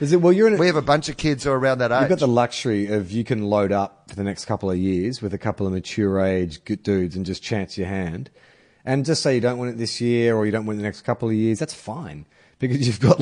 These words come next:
Speaker 1: like, twelve to fourteen players that you can build a team around. So you go, "Okay, we gambled on the mature age. Let's sort of, like, go back to the draft and see if we can sort of build it up, you know, still stay in the finals and build it up for another shot at twenty twenty or whatever."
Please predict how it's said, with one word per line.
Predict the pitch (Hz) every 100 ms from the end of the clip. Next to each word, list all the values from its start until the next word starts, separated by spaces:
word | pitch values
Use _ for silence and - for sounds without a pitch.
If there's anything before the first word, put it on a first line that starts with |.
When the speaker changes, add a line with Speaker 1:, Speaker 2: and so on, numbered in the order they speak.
| 101
Speaker 1:
like, | 131 -
twelve | - 131 131 131 -
to | 117
fourteen | - 117 113 110 104
players | - 110 113 92 90 135 - _ - -
that | 117
you |
can | 117 110
build | 110 110
a | 104
team | 123 156
around. | 135 92 90 90
So | - 110
you | 107 104
go, | 127
"Okay, | - 113
we | 131 123 117 - 87
gambled | 117 117 110 107
on | 101
the | 101 98 95
mature | 98 - 107 98
age. | 113 113
Let's | 107 -
sort | 107
of, | 95
like, | 98 95
go | 101
back | 92 95
to |
the | 104
draft | 82 98 104 123
and | 107 95
see | 104
if | 87
we | 92
can | 98 90
sort | 104
of | 95 85
build | 104 95
it | 95
up, | 95 -
you | 101
know, | 95 135 - _ -
still | - - 123
stay | 110 131 110
in |
the | 104
finals | - 110 107 98
and | 101
build | 98 101
it |
up | 101
for | -
another | 101 95
shot | 90 104 95
at | - _ _ _ -
twenty | - 110
twenty | 98 117 127
or | 110
whatever." | 92 90 87